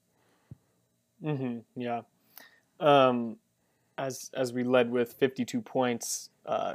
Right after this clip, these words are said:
season high for Oregon. We hadn't gone over forty-eight before that,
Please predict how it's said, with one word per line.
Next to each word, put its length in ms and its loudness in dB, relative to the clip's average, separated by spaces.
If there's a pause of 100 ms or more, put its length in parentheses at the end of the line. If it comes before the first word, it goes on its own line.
(120)
season 380 -6
high 200 0
for 140 -6
Oregon. 480 -4
We 120 -6
hadn't 260 -6
gone 180 -4
over 220 -10
forty-eight 580 -2
before 360 -6
that, 360 -2